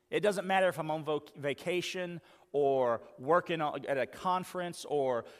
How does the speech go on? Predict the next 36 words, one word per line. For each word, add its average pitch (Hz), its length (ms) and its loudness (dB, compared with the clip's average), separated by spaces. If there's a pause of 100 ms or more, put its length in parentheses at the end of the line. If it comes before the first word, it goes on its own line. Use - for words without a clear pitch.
(140)
working 170 360 2
in 165 140 -4
the 160 80 -2
yard. 165 640 4 (240)
It, 151 260 0
it 165 100 0
is, 156 180 -2
it 156 140 -4
is 147 160 -4
constant 202 720 -8
because 185 540 4 (240)
this 190 280 0
isn't 220 540 0 (240)
just 202 540 2
a 175 80 -2
job. 151 480 0
Do 156 100 2
I 160 80 6
get 160 160 -2
paid 196 340 0
for 226 280 0
it? 220 120 -6
Yeah. 180 380 2 (300)
Uh, - 80 -6 (260)
Paul 185 240 4
says 208 240 -4
I 151 80 2
should. 151 400 -4 (220)
The 151 80 -6
Bible 196 320 0
says 180 240 -4
I 170 80 -4
should. 156 440 -10 (1300)
But 196 220 6
I 180 80 4
don't 220 640 0